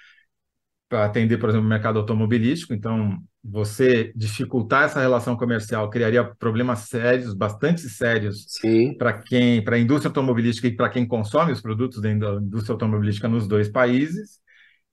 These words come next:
Speaker 1: E do outro lado, você tem uma complementariedade. A gente importa um pouco de petróleo e exporta energia elétrica na, na balança energética, digamos assim, né? E na balança de ali-, segurança alimentar, a gente importa o trigo pra fazer pão e eles compram a nossa soja. Então,
Speaker 2: Isso.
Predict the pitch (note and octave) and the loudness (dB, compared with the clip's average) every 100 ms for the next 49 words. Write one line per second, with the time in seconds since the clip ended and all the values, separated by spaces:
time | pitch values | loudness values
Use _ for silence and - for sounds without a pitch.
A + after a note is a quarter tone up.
0 | _ A#3 A#3 G#3 G3 G3 F#3 F#3+ G3 G#3 | _ -6 4 6 6 4 2 0 0 0
1 | G#3+ G#3+ A3 G#3 G#3+ G#3+ A3+ A3+ A3 D3 | 0 0 -2 0 0 0 2 2 4 2
2 | A#2+ B2 C3 A#2+ C#3 D3+ B2+ C#3 C#3+ C3 | 2 -4 -6 -4 -4 -2 -4 -4 -2 0
3 | C3 - G3 G3+ F3 - D#3 F3 E3 C3 | 0 2 2 2 0 0 0 2 2 2
4 | F3 D3 A2+ G#2 G#2 G#2 G2+ G#2 G#2 A2+ | 4 4 2 0 -4 -2 -2 -2 0 0
5 | A#2 A#2 A#2+ A2 - B2+ C3 G#2 A#2+ G2+ | 0 -2 -2 -4 -2 2 2 4 2 2
6 | - A2 G2+ G#2+ G#2 G#2 - F#2+ F#2 B2 | -2 -4 -2 -2 0 -2 -4 -8 -8 -8
7 | - _ F3 D#3+ D#3+ C#3+ C#3 A#2 B2+ A#2 | -12 _ 2 4 6 6 4 2 4 4
8 | A2+ - _ _ - A2 A#2 G#2+ A2 A#2 | 2 -4 _ _ -8 -2 -2 -2 -2 0
9 | A#2 A2+ A#2+ C3+ C#3 C#3 D3 F3 F#2+ - | 0 2 0 0 0 2 2 2 0 -8
10 | _ A2 A2 G#2 A#2+ A2 A#2 G#2+ A#2 G#2 | _ -6 -4 -2 -2 0 -2 -2 -4 -2
11 | A#2 A#2 G#2+ G#2+ G#2 A#2+ A2 D#3+ D3+ E3 | 0 0 -2 -4 -4 -2 -2 0 2 2
12 | G3 F#3+ D3 E3+ E3 C3 C3 D3+ C#3 C3 | 2 -2 -2 -4 -4 -4 -2 -2 -2 -4
13 | D3+ C#3+ C#3+ G#2+ F2 E2+ - A2 A#2 _ | -6 -4 0 0 -2 -8 -8 -8 -10 _
14 | _ _ _ - G3 D#3 - - | _ _ _ -14 -12 -12 -14 -20